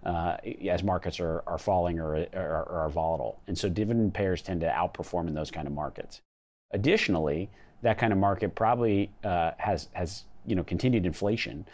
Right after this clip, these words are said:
And we think that dividend growth is one of the best ways to hedge, hedge yourself or protect yourself against inflation, because that dividend growth will provide cash flow growth that will protect your purchasing power.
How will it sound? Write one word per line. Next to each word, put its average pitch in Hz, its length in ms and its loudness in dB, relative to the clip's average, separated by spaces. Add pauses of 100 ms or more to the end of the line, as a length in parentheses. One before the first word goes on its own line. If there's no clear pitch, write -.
(300)
And 104 100 2
we 127 140 6
think 135 220 2
that 92 120 0
dividend 120 380 4
growth 117 440 2
is 110 160 -2
one 107 140 4
of 98 60 2
the 90 80 2
best 113 320 2
ways 92 240 4
to - 100 -6
hedge, 92 240 2 (220)
hedge 101 260 0
yourself 90 380 0
or 90 60 -2
protect - 340 0
yourself 90 240 0
against 85 320 -2
inflation, - 440 -10 (460)
because 98 300 2
that 101 180 2
dividend 120 380 4
growth 92 440 2
will 95 120 -2
provide 92 340 0
cash 143 280 2
flow 90 160 2
growth 85 360 0 (320)
that 107 100 0
will 87 100 0
protect 95 420 -2
your 80 80 -4
purchasing 82 400 -4
power. 64 340 -4